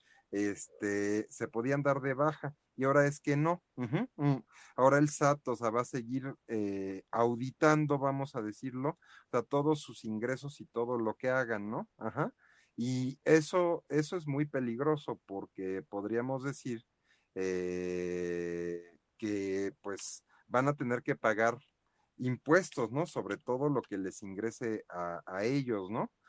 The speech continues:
Y, y, y que, y que, y que tengan, pues, que pagar una, una, una situación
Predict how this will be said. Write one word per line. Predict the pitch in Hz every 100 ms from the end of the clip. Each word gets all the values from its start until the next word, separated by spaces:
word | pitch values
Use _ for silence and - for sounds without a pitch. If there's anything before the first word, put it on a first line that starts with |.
| - _
Y, | - 127 117 110 110 113
y, | 127 113 113 113
y | 127 113
que, | - 113 107 -
y | 123 110
que, | 117 107 107 107
y | - 113
que | - 107
tengan, | 131 131 131 139
pues, | 143 104
que | - 120
pagar | - 127 113 113 110 107
una, | 113 113 113 110 104 92 85 80 - - _ -
una, | 117 123 120 120
una | 123 117 120
situación | - - 98 - 117 110 117